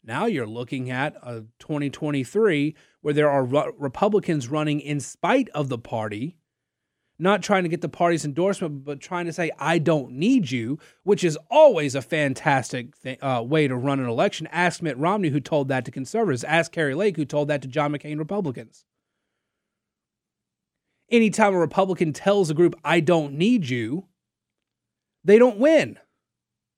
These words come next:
But all that will do is further, s-, uh,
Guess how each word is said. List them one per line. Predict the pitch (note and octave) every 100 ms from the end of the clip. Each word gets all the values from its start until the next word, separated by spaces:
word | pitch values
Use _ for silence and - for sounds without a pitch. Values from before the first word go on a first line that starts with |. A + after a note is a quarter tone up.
| _ _ _ _ _ _ _ _ _ _ _ _ _ -
But | E3
all | D#3 F#3
that | F#3
will | E3+
do | D3 C3+ D3
is | -
further, | B2 B2+
s-, | D3+ - -
uh, | C3 A#2 G#2+ G#2